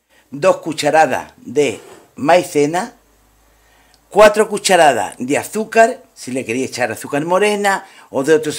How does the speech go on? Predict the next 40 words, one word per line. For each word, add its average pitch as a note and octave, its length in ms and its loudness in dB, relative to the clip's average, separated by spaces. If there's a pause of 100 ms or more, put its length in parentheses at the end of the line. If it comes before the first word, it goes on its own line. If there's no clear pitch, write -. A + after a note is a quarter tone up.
(180)
yo, E3 320 2
mm, C#3 260 -2 (300)
el D3+ 180 2
azúcar G3 400 -2
blanquilla G3 540 -6
es E3 200 -8
la D3+ 160 -2
que C#3 160 -10
uso. G2+ 400 -14 (300)
El C#3 140 -8
azúcar E3 360 -8
morena F#3 440 -8
endulza C#3 480 -10
menos. G3+ 380 -8 (260)
Ustedes D#3+ 560 -8 (200)
eso C3+ 260 -10
ya D3+ 180 -4
lo, C3+ 200 -2
lo B2 160 -8
decidís B2 380 -12
como C3 220 -10
lo A#2 120 -8
queréis. D#2 360 -18 (240)
Si D3 160 -8
lo C#3 120 0
queréis, A#2 220 -6
vos B2 260 -2
gustan C3 300 -4
las C3 120 0
cosas D3 220 -6
más E3 220 -4
dulces, G3 380 -6 (220)
pues C3+ 180 0
añadirle C3 440 -4
cinco E3 360 -10
o D3 80 -6
seis C3 180 -10
cucharadas A#2+ 500 -8
de C3+ 100 -10
azúcar. C#3+ 420 -8